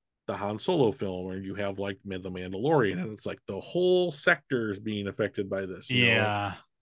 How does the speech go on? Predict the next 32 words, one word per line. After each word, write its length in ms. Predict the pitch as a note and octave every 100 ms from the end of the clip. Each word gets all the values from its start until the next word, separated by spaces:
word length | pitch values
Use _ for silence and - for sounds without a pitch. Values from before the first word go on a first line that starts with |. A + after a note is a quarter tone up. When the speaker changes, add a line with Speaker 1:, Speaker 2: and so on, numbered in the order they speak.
| - -
Speaker 1:
Or 120 | A#2+
the 120 | A2
whole 520 | G2+ - F3 E3+ E3
planet, 540 | D3 - D3+ C#3+ G#2 F2+ _ _ -
or 160 | B2 A2
these 340 | G2+ D3 D#3+
two 180 | D3+ D3
guys, 460 | A#2+ F#2 - - - _ _ _ _ _ _ _ _ _ _ -
you 100 | A#2+
know? 260 | A2+ B2 C#3+
And 140 | B2+
so 200 | - B2
we 220 | A2+ A#2 A#2+
are 220 | A#2 C#3
gonna, 320 | C#3+ D3 D3 D3
there's, 280 | A2 A#2 A2 G#2+
uh, 180 | G#2 G2 F#2
in 140 | G#2+
April 480 | A2 A#2+ - C#3+ C3
at 200 | A2 G#2+
Celebration, 840 | - A2+ B2 A#2 A#2 A2+ A#2+ A#2 G#2
Star 240 | - C3
Wars 220 | B2+ A2 -
Celebration, 640 | G#2+ G2 F#2 F#2 - G2+
there 180 | G2+ G2+
is 120 | G2
gonna 180 | G#2+ G#2+
be 140 | G#2
a 40 |
new 160 | G2+ G#2
movie 280 | G#2 G#2 G#2
announced. 600 | F#2+ F#2 - - - -